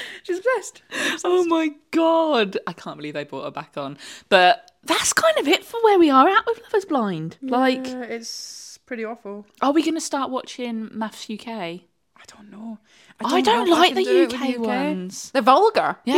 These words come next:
Speaker 1: People in the U K are vulgar,
Speaker 2: Yeah.
Speaker 1: especially the sort of people that wanna be on,
Speaker 2: Mm.
Speaker 1: like, reality T V.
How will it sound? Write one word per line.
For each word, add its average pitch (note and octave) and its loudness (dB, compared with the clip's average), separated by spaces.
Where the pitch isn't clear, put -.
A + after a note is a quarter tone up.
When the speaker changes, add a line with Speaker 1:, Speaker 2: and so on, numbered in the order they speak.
Speaker 1:
People C#5+ 4
in A#4 -4
the F#4 0
U D4+ -2
K D4 -4
are A#3 -2
vulgar, A#3 -2
Speaker 2:
Yeah. A#3 6
Speaker 1:
especially C#4+ -2
the A#3 -12
sort A#3 -4
of G#3 -8
people G#3 -10
that - -10
wanna G3+ -10
be G3+ -8
on, F#3 -10
Speaker 2:
Mm. F3+ -4
Speaker 1:
like, G3+ -8
reality F#3+ -8
T G3 -12
V. F#3 -12